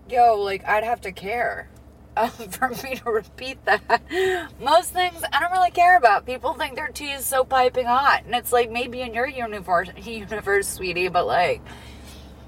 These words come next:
over at the Magler house, this isn't making a dent. Okay,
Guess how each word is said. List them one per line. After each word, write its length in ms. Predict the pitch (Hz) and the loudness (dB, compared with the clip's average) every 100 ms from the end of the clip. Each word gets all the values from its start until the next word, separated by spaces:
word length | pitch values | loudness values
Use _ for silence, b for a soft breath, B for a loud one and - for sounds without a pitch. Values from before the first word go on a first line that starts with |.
| - - | -18 2
over 240 | 254 262 | 2 4
at 140 | 254 240 | 0 0
the 80 | |
Magler 540 | 214 214 254 277 226 208 | 0 2 2 2 0 4
house, 220 | 226 196 | 2 2
this 140 | 247 | -4
isn't 280 | 240 233 214 | -4 -4 -2
making 260 | 220 214 202 | -4 -4 -4
a 80 | 185 | -4
dent. 600 | 180 233 285 - - - - - - - - - - - - - | 2 2 2 -2 -10 -16 -20 -20 -20 -20 -20 -20 -20 -20 -16 -12
Okay, 300 | 185 - | -4 -2